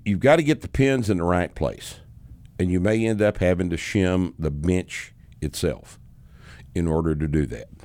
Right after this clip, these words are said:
All right? But the center spot is the key to the bench.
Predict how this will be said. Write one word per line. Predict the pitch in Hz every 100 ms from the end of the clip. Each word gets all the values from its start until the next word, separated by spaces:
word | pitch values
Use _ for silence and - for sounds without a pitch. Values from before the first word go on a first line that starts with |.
| - - - - - - - - - - - - - - - - 80
All |
right? | 78 78 - - - - - - -
But | 127 127
the |
center | 110 - 175 165
spot | 143 - 117 117 101
is | 76
the | 73
key | - 78 67
to | 71
the | 71
bench. | 65 65 - - -